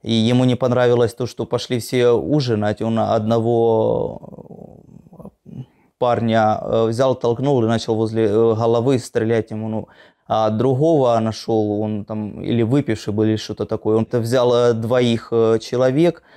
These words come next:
э, точно так же сказал, чтоб его закапывали, и стрелял в воздух в это время. Закопал по шею, раздел, закопал по шею в,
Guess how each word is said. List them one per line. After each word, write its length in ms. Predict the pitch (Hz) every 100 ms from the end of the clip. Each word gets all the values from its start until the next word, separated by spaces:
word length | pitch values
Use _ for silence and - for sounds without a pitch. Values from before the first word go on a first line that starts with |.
| - _
э, 140 | 107 110
точно 280 | 127 -
так 140 | 120 113
же 80 | 110
сказал, 300 | - 120 113
чтоб 220 | - -
его 140 | 117
закапывали, 480 | 117 123 156 - 110
и 40 |
стрелял 380 | 107 120 117 113
в 40 | 101
воздух 300 | 104 104 101
в 40 | 110
это 140 | -
время. 380 | 110 110 104 -
Закопал 440 | 110 120 127 120
по 100 | 110
шею, 280 | 120 123 107
раздел, 400 | 123 120 135 175
закопал 400 | 120 113 - 120
по 100 | -
шею 320 | 113 117 117
в, 380 | 113 104 101 104